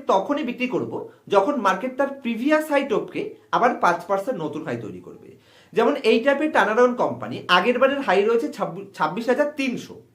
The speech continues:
তো ছাব্বিশ হাজার তিনশো ক্রস করে নতুন পাঁচ পার্সেন্ট উপরে গেলে তখনই আমি প্রফিট বুকিং করা স্টার্ট করব।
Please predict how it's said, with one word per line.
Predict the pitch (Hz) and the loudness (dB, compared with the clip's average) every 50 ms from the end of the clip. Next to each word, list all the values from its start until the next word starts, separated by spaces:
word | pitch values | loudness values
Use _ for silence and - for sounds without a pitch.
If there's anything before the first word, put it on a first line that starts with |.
| _ _ - _ _ _ _ _ _ | _ _ -20 _ _ _ _ _ _
তো | 240 262 | 4 4
ছাব্বিশ | 254 254 - 214 185 190 208 269 262 285 | 4 4 4 4 4 4 2 -2 2 4
হাজার | 285 277 302 294 - | 4 6 6 2 2
তিনশো | - 240 233 233 240 285 294 | -2 -2 -4 -2 -2 -4 -2
ক্রস | 285 247 214 214 233 226 - | 0 2 2 2 0 -2 -4
করে | 160 127 113 120 120 - - - _ 156 | -6 -6 -6 -6 -8 -10 -14 -18 _ -6
নতুন | 175 208 233 233 233 302 311 349 - | 0 2 2 2 2 2 0 -2 0
পাঁচ | - 254 220 220 220 - | 2 2 2 2 2 2
পার্সেন্ট | 262 247 247 - 277 247 - | 2 2 2 0 -6 -6 -8
উপরে | 180 - 240 226 208 | -4 -2 0 0 0
গেলে | - 117 113 - - - - - _ _ | 0 -2 -4 -6 -8 -8 -12 -16 _ _
তখনই | - 208 196 196 269 262 262 | 2 2 2 4 2 2 2
আমি | 247 233 285 | 2 0 -2
প্রফিট | - - 175 - - 240 208 156 | -2 -2 -2 -2 -2 -4 -8 -8
বুকিং | 131 127 147 143 131 | -10 -12 -12 -8 -6
করা | 147 185 247 | -6 -6 -4
স্টার্ট | - - 98 - - - | -6 -8 -8 -8 -10 -14
করব। | - 82 - | -20 -20 -20